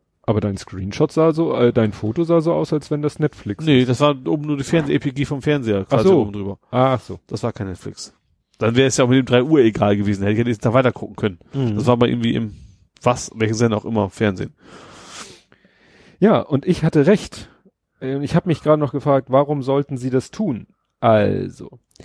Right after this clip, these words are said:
Speaker 1: diese Szene, das soll eigentlich Martha's Vineyard, eine Insel vor der Südküste von Cape Cod im U-S-Bundesstaat Massachusetts sein.
Speaker 2: Ja.
Speaker 1: So, gedreht wurde der Film aber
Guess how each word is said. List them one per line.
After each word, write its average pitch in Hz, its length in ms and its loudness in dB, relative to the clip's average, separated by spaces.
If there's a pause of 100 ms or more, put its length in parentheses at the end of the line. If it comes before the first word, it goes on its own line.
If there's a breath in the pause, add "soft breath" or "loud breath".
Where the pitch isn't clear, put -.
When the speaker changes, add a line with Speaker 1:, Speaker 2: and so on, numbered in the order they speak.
(1200 soft breath)
Speaker 1:
diese 135 340 0
Szene, 165 400 2
das 135 160 2
soll 143 220 2
eigentlich 147 560 0
Martha's 135 500 0
Vineyard, 113 560 2
eine 117 220 0
Insel 143 340 0
vor 139 140 -4
der 131 100 2
Südküste 139 1160 -2
von 127 380 -4
Cape 131 240 4
Cod 131 240 -2
im 123 300 -2
U-S-Bundesstaat 147 840 0
Massachusetts 127 960 -4 (100)
sein. 92 500 0
Speaker 2:
Ja. 151 160 -2 (680 loud breath)
Speaker 1:
So, - 260 -2 (280)
gedreht 185 460 2
wurde 120 280 4
der 135 120 4
Film 147 360 0
aber 156 420 0